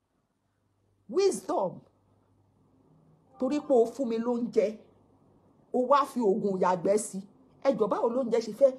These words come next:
ṣiṣẹ́ tó yẹ kó ṣe nínú àgọ́ ara mi? Tó bá digest tán, ó ní iṣẹ́ oríṣiríṣi. Eléyìí á gba tiẹ̀. Èyí tó máa lọ ṣiṣẹ́ níbí, èyí tó máa ṣiṣẹ́ fẹ́ jẹ, èyí tó máa, inú ẹ̀ ni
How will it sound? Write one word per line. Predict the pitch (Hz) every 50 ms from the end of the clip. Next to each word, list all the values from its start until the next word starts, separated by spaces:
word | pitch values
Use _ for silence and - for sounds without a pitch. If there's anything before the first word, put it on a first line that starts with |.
| - - -
ṣiṣẹ́ | - - - 208 220 - - - - 277 277 285 - - - _ _ -
tó | 285 277
yẹ | 233 220 220 -
kó | 254 247
ṣe | 226 - - 214 214 226
nínú | 247 240 240 240 247 254
àgọ́ | 277 254 190 180 180 151 139 190 180
ara | 170 - 180 180 175 180 175
mi? | 156 156 165 127 - _ _ _ _ _ _ _ _ _ _ _ _ _ _ _ _ _ _ _ _ _ _ _ _ _ _ _ _ _ _ _ _ _ _ _ _ _ _ _ _ _ _ _ _ _ _ _ _ _ _ _ _ _ _ _ _ _ _ _
Tó | - 330
bá | 339 339 320 277
digest | 240 220 320 294 202 202 180 220 233 269 - - 180 160 -
tán, | 139 131 - - _ _ _ _ _ _ -
ó | 269 294
ní | 277 269 277 294
iṣẹ́ | - - - 269
oríṣiríṣi. | 240 233 254 277 277 - - 208 220 233 254 262 - - - 170 170 - _ _ _ _ _ -
Eléyìí | 220 247 247 311 302 220 196
á | 196 214
gba | 220 - 202 190 190
tiẹ̀. | - - - 214 185 - - - _ _ _ _ _ -
Èyí | 208 214 214
tó | - 277
máa | 254 240 226
lọ | 220 220 233
ṣiṣẹ́ | 233 233 240 233 - 277 262 254 254
níbí, | 277 269 214 220 285 294 - - - -
èyí | 190 -
tó | - 277
máa | 269 269 233 220
ṣiṣẹ́ | 220 247 220 - 247 262
fẹ́ | 254 269 262 254 -
jẹ, | 254 202 - - - -
èyí | 214 214 214
tó | 285 285
máa, | 240 247 247 -
inú | 247 247 269 311
ẹ̀ | 339 302 220 190
ni | 190 196